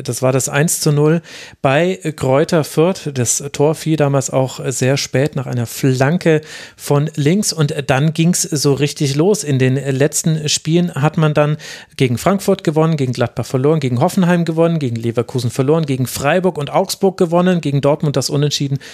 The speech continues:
und dann jetzt die beiden Spiele, an die wir uns noch am besten erinnern. Niederlage in Bielefeld und jetzt eben gegen Union Berlin. Bochum hat's als eine von wenigen Mannschaften da unten geschafft, irgendwann seine sieben Sachen zu packen und aus dem Tabellenkeller nach oben zu steigen.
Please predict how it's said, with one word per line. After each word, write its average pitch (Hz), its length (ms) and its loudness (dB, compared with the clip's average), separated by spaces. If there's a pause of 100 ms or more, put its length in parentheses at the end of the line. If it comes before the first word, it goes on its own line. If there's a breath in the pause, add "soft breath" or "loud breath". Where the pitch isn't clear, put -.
(140 loud breath)
und 135 160 -2
dann 131 140 4
jetzt 135 260 0
die 123 80 -2
beiden 123 240 2
Spiele, 131 300 -2
an 123 60 -2
die 120 120 -4
wir 123 140 -2
uns 123 160 -6
noch 117 100 -2
am 113 80 -4
besten 127 280 0
erinnern. 123 360 0
Niederlage 147 640 2
in 156 340 0
Bielefeld 147 480 0
und 127 140 -6
jetzt - 180 -6
eben 123 220 -2 (340 loud breath)
gegen 139 220 -2
Union 131 320 2
Berlin. 131 340 2 (320 loud breath)
Bochum 196 380 2
hat's 190 180 0
als 175 160 -2
eine 170 320 2
von 180 220 2
wenigen 180 260 2
Mannschaften 175 460 2
da 165 60 2
unten 170 360 0 (140)
geschafft, - 460 0 (360 loud breath)
irgendwann 170 520 2
seine 151 280 2
sieben 147 240 2
Sachen 160 300 0
zu - 140 -4
packen 180 340 0
und 165 180 -2
aus 151 120 -2
dem 156 120 2
Tabellenkeller 156 720 2
nach 151 160 0
oben 196 220 -4
zu 117 100 -6
steigen. 117 460 -8